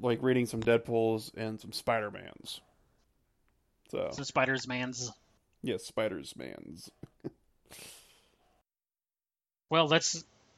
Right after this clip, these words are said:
Speaker 2: get outta here then. Um, thanks for listening to the internet's worst gaming slash movie podcast.
Speaker 1: I know, we were kinda all over the road today.
Speaker 2: This was, this episode was everywhere today, but you know what? That's fine. Uh, I'll put a warning label.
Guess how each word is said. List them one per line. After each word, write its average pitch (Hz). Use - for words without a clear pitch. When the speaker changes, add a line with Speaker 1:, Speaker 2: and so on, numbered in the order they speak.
Speaker 2:
get 156
outta 190
here 208
then. 135
Um, 139
thanks 170
for 175
listening 160
to 160
the 151
internet's 151
worst 151
gaming 151
slash 156
movie 147
podcast. 110
Speaker 1:
I 113
know, 113
we 104
were 104
kinda 117
all 107
over 117
the 113
road 113
today. 107
Speaker 2:
This -
was, 170
this -
episode 151
was 135
everywhere 127
today, 127
but 139
you 165
know 170
what? 156
That's 139
fine. 165
Uh, 120
I'll 123
put 147
a 123
warning 139
label. 147